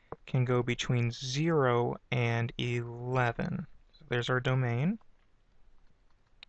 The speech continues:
And then for the range, well, let's do as we did before.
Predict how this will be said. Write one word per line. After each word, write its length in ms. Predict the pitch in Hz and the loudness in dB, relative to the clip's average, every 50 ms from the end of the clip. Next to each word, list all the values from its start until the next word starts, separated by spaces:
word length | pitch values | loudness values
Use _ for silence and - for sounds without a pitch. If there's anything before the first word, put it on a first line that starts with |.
| _ _ _ - - - - - - - - _ _ - | _ _ _ -16 -16 -16 -14 -16 -18 -20 -20 _ _ 0
And 200 | 135 135 135 143 | 2 4 6 6
then 120 | 147 147 | 6 6
for 160 | 143 - 143 | 4 2 0
the 120 | 135 123 123 | 2 2 0
range, 920 | 123 131 143 175 214 208 147 123 131 160 190 208 - - - - - - _ - _ - - - _ _ _ _ _ _ _ _ _ - | 2 2 4 4 6 6 4 4 4 2 2 0 -2 -6 -6 -8 -8 -12 _ -20 _ -20 -20 -20 _ _ _ _ _ _ _ _ _ 2
well, 320 | 143 147 160 175 190 - - - - | 4 6 6 6 4 2 -2 -4 -2
let's 440 | 131 135 147 147 - - - - - - - - - - - _ _ _ _ _ _ - - | 0 0 0 0 -2 -4 -8 -8 -10 -14 -18 -20 -20 -20 -20 _ _ _ _ _ _ -8 -4
do 260 | - 123 123 127 131 | -2 0 0 0 0
as 120 | 127 139 | -2 -2
we 100 | 139 139 | -2 0
did 180 | 139 139 139 139 | 2 2 2 2
before. 640 | 170 180 - - - 135 123 123 135 156 180 175 | 2 -2 -4 -2 -2 0 2 2 4 2 2 0